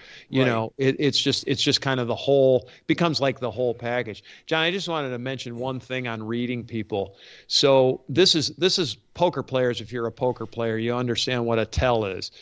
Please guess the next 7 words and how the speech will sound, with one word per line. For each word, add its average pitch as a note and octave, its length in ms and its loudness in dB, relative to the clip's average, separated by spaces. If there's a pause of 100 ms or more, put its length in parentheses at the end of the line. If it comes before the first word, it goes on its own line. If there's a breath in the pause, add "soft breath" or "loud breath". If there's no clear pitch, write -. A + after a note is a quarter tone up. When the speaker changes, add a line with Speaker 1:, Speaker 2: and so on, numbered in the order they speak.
(260 loud breath)
Speaker 1:
And B2+ 120 -6
people G#3+ 280 2
have D3 320 0
their A#2+ 120 -4
tells, G2+ 600 -10
right? A2 340 -8
Every, E3 360 -4